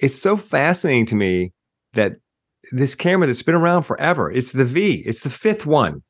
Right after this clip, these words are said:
This, this is not a new camera. You know, photographers have known about this camera.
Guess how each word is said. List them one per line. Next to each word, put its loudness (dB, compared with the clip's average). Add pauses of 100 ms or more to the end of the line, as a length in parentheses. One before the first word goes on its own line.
(680)
This, -6
this 0
is -4
not 2
a 4
new 2
camera. 0 (560)
You 2
know, 4
photographers 0
have 0
known 2
about -2
this -4
camera. -6